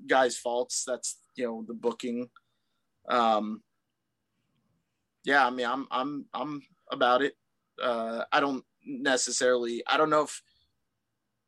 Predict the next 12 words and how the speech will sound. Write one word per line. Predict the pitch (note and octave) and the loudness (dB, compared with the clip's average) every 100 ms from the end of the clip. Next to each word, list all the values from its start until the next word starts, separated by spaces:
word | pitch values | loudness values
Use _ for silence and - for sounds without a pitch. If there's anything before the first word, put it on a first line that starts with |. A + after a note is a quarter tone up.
| _ _ - D#3 | _ _ -14 -2
who | F3+ D#3+ | 4 6
I | D3+ | 6
would | C#3+ A#2+ | 4 -4
want | B2 B2+ C3+ | -4 -4 -4
to | C3+ | -8
win | A2 A#2+ B2+ C3+ | -6 -4 -2 -4
in | - A#2 | -6 -6
terms | A2+ C3 B2 A#2+ | -2 0 0 -2
of | A#2 A2 - - _ - | -4 -6 -10 -12 _ -4
thinking | C#3 A#2+ B2+ A#2+ A#2 A2+ | -2 0 -2 0 -2 -2
long-term, | A#2 A#2 B2 B2 C#3+ C#3 D3 _ _ _ _ _ _ | 0 2 0 2 0 0 -6 _ _ _ _ _ _
but | G2 B2 G#2+ G#2 | -2 2 2 -2